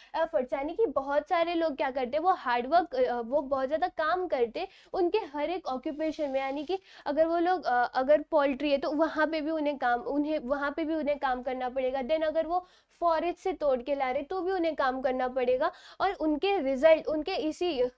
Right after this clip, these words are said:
एफर्ट्स के वजह से हमें क्या मिलता है? अ, जो खाना रहता है वो मिलता है। The effort and labor of many people are required for storing, transporting and marketing as well as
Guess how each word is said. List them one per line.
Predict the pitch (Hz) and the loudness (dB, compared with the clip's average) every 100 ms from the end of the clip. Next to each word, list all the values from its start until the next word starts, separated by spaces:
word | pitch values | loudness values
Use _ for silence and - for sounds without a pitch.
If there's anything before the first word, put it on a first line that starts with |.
| - 262 247 _ | -10 -8 -8 _
एफर्ट्स | 262 269 339 349 - | -8 -2 -2 -2 -2
के | 370 | -4
वजह | 302 247 254 | -2 0 0
से | 285 | 0
हमें | 320 294 302 | -2 -2 -2
क्या | 302 | -2
मिलता | 285 277 254 294 | -2 -4 -4 -2
है? | 370 554 - - - | -2 -4 -12 -12 -2
अ, | 277 | 0
जो | 254 349 | 0 -2
खाना | - 285 254 254 | -4 -2 -2 0
रहता | 247 254 | 0 0
है | 381 | -2
वो | 403 | 0
मिलता | 330 262 240 | 2 2 2
है। | 240 | 0
The | 247 | -2
effort | - 285 - 339 262 | -2 -6 2 2 2
and | - 294 | -2 -2
labor | 262 285 349 381 | -2 -2 -2 0
of | 381 - 302 | -2 -2 -4
many | 311 349 | -2 -2
people | 359 359 269 | -4 -4 -4
are | 262 262 | -2 -2
required | 247 277 277 247 | -4 -2 -2 -2
for | - 285 277 | -4 -6 -6
storing, | 330 349 277 285 294 277 | -4 -2 -2 -4 -6 -4
transporting | 254 254 - 339 339 277 277 | -4 -6 -4 -2 -2 -2 -2
and | 302 262 | -2 -2
marketing | 269 294 339 262 254 - | -4 -4 -4 -4 -6 -4
as | 240 226 | -4 -2
well | 262 | -2
as | 262 | -2